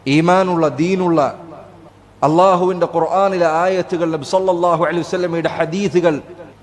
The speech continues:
അവയെക്കുറിച്ച് ചിന്തിക്കുന്ന, ആലോചിക്കുന്ന ഏതൊരു മുസ്ലിമിൻ്റെയും ഹൃദയത്തിൽ അങ്ങേറ്റം പ്രയാസമുണ്ടാക്കുന്ന, വേദനയുണ്ടാക്കുന്ന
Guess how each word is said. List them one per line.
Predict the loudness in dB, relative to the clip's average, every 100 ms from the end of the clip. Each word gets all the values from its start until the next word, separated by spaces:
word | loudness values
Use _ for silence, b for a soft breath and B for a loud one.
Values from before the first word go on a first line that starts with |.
| -14 0
അവയെക്കുറിച്ച് | 4 4 2 -2 -4 -4
ചിന്തിക്കുന്ന, | -4 -4 -2 -2 0
ആലോചിക്കുന്ന | 0 2 4 2 2 -4 -4 -2 -4 -6 -18 -20 -20 _ _
ഏതൊരു | -4 -2 0 -2
മുസ്ലിമിൻ്റെയും | -2 -6 -6 -4 -2 -2 -2
ഹൃദയത്തിൽ | -2 -2 0 -2 -2 -2 -4
അങ്ങേറ്റം | -4 -4 -4 -4 -6 -4
പ്രയാസമുണ്ടാക്കുന്ന, | -2 0 0 0 -2 -4 0 0 0 -6 -6 -10 B B B
വേദനയുണ്ടാക്കുന്ന | -4 0 2 2 0 0 -2 0 0 -2 -8